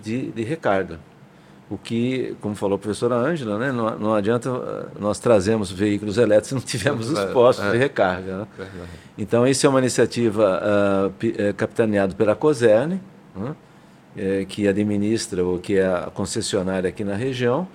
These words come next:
Speaker 1: e que tem interesse, obviamente, que, do uso da energia elétrica, né, pelo transporte.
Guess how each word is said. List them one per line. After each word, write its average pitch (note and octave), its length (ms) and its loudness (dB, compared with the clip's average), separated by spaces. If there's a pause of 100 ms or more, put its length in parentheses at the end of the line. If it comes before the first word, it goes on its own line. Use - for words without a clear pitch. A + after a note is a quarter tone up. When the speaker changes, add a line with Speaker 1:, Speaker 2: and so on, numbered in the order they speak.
(420)
Speaker 1:
e B2 80 -6
que E3+ 140 -2
tem C#3 340 0
interesse, B2+ 580 4
obviamente, A2+ 520 -4
que, - 340 -8
do B2 160 -6
uso A#2+ 300 -4
da B2 60 0
energia A2 320 -2
elétrica, A2+ 500 0
né, C#3 180 -6 (380)
pelo A2+ 160 2
transporte. B2 580 -2